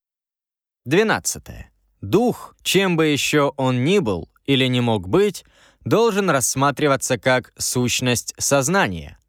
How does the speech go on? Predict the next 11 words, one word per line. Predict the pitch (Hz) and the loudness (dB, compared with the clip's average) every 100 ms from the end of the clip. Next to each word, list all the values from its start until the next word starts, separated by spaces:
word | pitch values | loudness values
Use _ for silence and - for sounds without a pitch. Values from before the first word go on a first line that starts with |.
| _ _ | _ _
материя | - 131 135 156 151 160 170 | -2 0 2 0 2 2 2
разума, | 202 110 90 156 - _ - - - | 2 0 -6 -12 -18 _ -20 -8 -2
реальность, | 135 135 156 190 185 170 - _ _ | 2 4 2 2 0 -2 -6 _ _
лежащая | 233 214 143 139 - 139 127 | 2 2 4 2 0 0 2
в | |
основе | 120 - 117 110 117 | 0 0 0 2 2
мысли. | 147 - - 80 - _ _ | 0 -2 -6 -12 -16 _ _
И | 127 135 | -2 0
поскольку | 156 - 170 151 147 | 0 0 0 0 -2
все | - 143 135 | 0 0 2
идеи — | 131 160 | 2 2